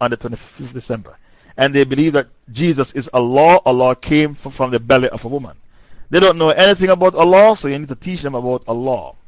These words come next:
You are living in Darul Harb, and the people need to know about Allah. That's why Allah revealed, "Qul huwa Allahu ahad.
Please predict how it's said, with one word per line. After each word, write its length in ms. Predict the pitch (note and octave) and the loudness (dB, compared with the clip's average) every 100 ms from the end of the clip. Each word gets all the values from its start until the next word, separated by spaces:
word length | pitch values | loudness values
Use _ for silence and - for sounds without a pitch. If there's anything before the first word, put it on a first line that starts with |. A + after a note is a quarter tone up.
| - _ _ - - - | -20 _ _ -20 -20 -12
You 160 | B2 C3 | -8 0
are 180 | A#2+ | 0
living 360 | A#2 D3+ C#3+ D3 | 2 0 0 -8
in 240 | C3 C3 B2 | -8 -10 0
Darul 340 | C3+ C3 C3 | 4 4 2
Harb, 360 | C3+ F3+ F#3 E3 | 2 2 2 -2
and 120 | B2+ | -2
the 100 | A#2+ | -2
people 340 | - E3 C#3 C#3+ | -4 -4 -6 -8
need 260 | C#3+ D#3 | -6 -8
to 80 | D#3 | -8
know 240 | C3+ B2+ C3 | -10 -8 -4
about 360 | C3 A#2+ B2 - | -2 -2 -4 -2
Allah. 520 | C3 F3 G3 B1+ - _ _ - - - _ - _ - - - - _ _ - _ _ - - - | -4 -2 -4 -6 -16 _ _ -20 -20 -20 _ -20 _ -20 -20 -20 -20 _ _ -20 _ _ -20 -10 0
That's 220 | D3 C#3+ | 0 4
why 120 | C3 | 2
Allah 340 | A#2+ B2+ B2 | 4 4 4
revealed, 580 | C3 A#2+ C#3+ F3+ G3 C#3 | 2 0 2 4 4 2
"Qul 140 | - F#3 | -2 0
huwa 220 | C#3 C#3 | 2 0
Allahu 320 | C3+ C#3+ C3+ | 2 2 2
ahad. 340 | C#3+ E3 - | -2 -8 -10